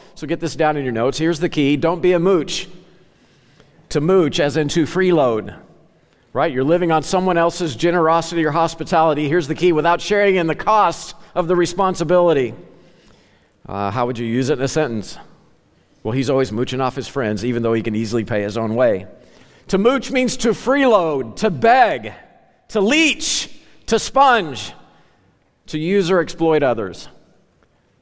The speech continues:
See, you didn't think mooch was a word, but it is. It's a word. And don't let it describe you. <laughs> Don't mooch off the people that you're to be ministering the gospel to.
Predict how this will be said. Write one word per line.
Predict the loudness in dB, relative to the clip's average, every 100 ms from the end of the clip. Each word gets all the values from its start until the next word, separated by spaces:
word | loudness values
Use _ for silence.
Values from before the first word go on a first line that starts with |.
| _ _ _ _ _ _
See, | -12 -6
you | -4
didn't | -2 -2 -2
think | -4 -2
mooch | -2 -2
was | -2 -2
a |
word, | 0 0 0
but | -2
it | 0
is. | 2 0 -2
It's | -6
a | -4
word. | -2 -2 -4 -10 -20 -20 -20 -20 -20 -20 _ -6
And | 0
don't | 0 2
let | 2 2
it | 0
describe | -2 2 2 2
you. | 2 2 2 -2 -12 -20 -20
<laughs> | -20 -20 -20 -20 -20 -20 -20 -20 -20 -20 _ _ -20 _ _ -2
Don't | 0 0 0
mooch | 0 2 2
off | 0 -2
the | -8
people | -4 -4 0 2 2 0
that | -2 -2
you're | 0 2
to | 2
be | 2
ministering | 2 2 4 2 0 0 2
the | 4
gospel | 4 2 0 -2
to. | 0 2 0 -2